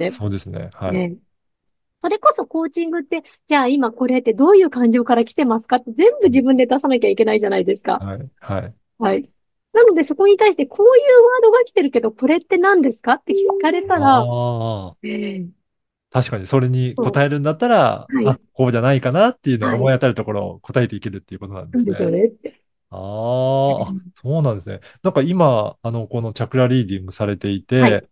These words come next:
Speaker 2: なんかこういうふうに変わったとか、こんな方いらっしゃったとか、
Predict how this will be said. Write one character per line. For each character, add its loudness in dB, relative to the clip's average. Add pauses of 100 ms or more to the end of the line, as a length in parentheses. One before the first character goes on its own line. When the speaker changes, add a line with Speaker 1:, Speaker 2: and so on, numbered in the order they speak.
(120)
Speaker 2:
な -2
ん -6
か -12
こ 0
う 4
い 2
う 2
ふ -2
う 2
に -6
変 -4
わ 0
っ -10
た -8
と -10
か、 -2
こ -2
ん 0
な -2
方 -2
い -2
ら -6
っ -10
し -14
ゃ -8
っ -10
た -16
と -20
か、 -12